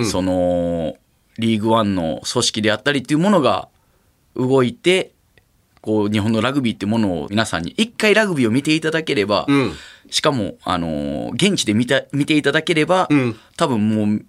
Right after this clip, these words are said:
Speaker 2: 皆さんこう、楽しんで何度も通っていただけるような試合になってるとは思うので。
Speaker 1: いや、あの、間違いなく言えるのは、
Speaker 2: はい。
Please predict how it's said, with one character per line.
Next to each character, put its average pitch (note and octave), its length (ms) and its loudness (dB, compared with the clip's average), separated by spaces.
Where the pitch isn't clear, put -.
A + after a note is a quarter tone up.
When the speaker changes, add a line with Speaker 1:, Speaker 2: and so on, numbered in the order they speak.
Speaker 2:
皆 C3 220 2
さ A#2 140 -2
ん F2 60 -6
こ E2+ 420 -2
う、 - 140 -12
楽 F3 180 2
し - 180 0
ん A2+ 80 2
で E2+ 260 -2
何 B2 240 0
度 C#3 80 0
も A#2+ 80 -4
通 D3 220 2
っ C3 40 0
て D3 140 0
い C#3 60 0
た E3 100 2
だ F3 80 2
け F3 120 2
る E3 60 2
よ E3+ 120 4
う A#2+ 40 0
な E2+ 240 -2
試 - 240 2
合 A#2+ 40 4
に C#3 80 2
な A2+ 120 0
っ - 60 -20
て D#3 80 2
る E3+ 100 2
と C#3 100 2
は G2 60 2
思 D3+ 180 2
う - 100 4
の C#3 180 0
で。 F2+ 120 -2
Speaker 1:
い - 20 -2
や、 E2 60 -10
あ C#3 60 -4
の、 E3 80 0
間 C#4 380 0
違 - 20 -2
い E4+ 40 0
な B3 100 2
く D#3 100 -6
言 C#3+ 120 2
え D3 40 2
る D3+ 100 -2
の A#2+ 140 -2
は、 A#2+ 340 -2
Speaker 2:
は - 160 -6
い。 - 100 -10